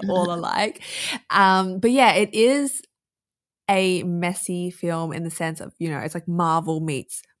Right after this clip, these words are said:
Speaker 1: Minari meets The Matrix meets Turning Red. Like, you know, there's very much that sci-fi fantasy element. Yeah, it's also rooted in, um, I guess, family values and,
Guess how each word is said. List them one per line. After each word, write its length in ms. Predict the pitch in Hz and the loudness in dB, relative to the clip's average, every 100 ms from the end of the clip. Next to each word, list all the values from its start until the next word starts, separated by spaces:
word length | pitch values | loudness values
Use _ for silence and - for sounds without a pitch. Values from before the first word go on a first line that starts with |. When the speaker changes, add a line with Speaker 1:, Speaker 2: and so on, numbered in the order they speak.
| - | -12
Speaker 1:
Minari 840 | 170 170 165 151 147 147 131 147 180 | -6 -6 -4 -4 -4 -4 -4 -4 -4
meets 320 | 175 165 - - | -6 -6 -10 -12
The 100 | 175 | -6
Matrix 720 | 175 165 160 - 175 - - - - 190 - | -4 -2 -4 -6 -8 -8 -12 -12 -18 -14 -6
meets 280 | 165 156 - | -6 -6 -10
Turning 440 | 180 170 160 160 | -6 -4 -4 -4
Red. 340 | 160 60 - - | -4 -4 -6 -4
Like, 180 | 127 175 | -4 -2
you 100 | 190 170 | -2 -2
know, 140 | 156 | -2
there's 160 | 170 180 | -4 -6
very 360 | 175 175 170 | -4 0 0
much 280 | 170 165 175 | 0 -4 -4
that 160 | 151 - | -8 -6
sci-fi 600 | - 160 151 156 160 156 | -4 -2 -2 -2 -2 -4
fantasy 640 | 160 156 143 185 175 156 - | -4 -6 -6 -8 -8 -6 -2
element. 580 | 196 202 196 196 190 165 | 2 2 2 2 0 0
Yeah, 280 | 156 131 - | -2 -2 -4
it's 180 | 170 - | -8 -6
also 340 | 165 156 160 - | -10 -8 -10 -8
rooted 460 | 160 156 160 156 - | -8 -6 -6 -8 -8
in, 360 | 151 143 147 180 - - - - _ | -10 -8 -10 -14 -18 -18 -18 -20 _
um, 200 | - 160 - | -4 -2 -4
I 60 | |
guess, 200 | 160 175 | -6 -8
family 800 | - 185 180 175 175 170 165 170 _ _ - | -4 0 0 0 0 0 -2 -6 _ _ -14
values 640 | 175 165 165 160 165 165 | -4 -2 -2 -2 -4 -6
and, 220 | 127 95 | -10 -14